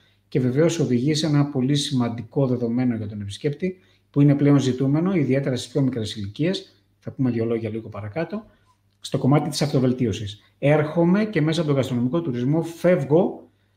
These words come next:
εκτός από γεμάτος από αναμνήσεις που θα με βοηθήσουν να επιζήσω τις υπόλοιπες τριακόσιες πενήντα μέρες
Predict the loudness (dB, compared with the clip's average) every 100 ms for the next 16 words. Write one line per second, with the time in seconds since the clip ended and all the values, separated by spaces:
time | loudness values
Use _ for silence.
0 | _ -12 -10 2 2 2 -2 -12 _ -6
1 | -2 0 2 2 2 0 -4 -4 -6 -4
2 | 0 0 0 -4 -6 -4 -4 -4 -2 -2
3 | -2 -4 -6 -10 _ _ _ -2 0 2
4 | 0 0 0 -4 -4 -2 -2 -2 -8 -6
5 | -6 -4 -4 -2 -4 -6 -8 -14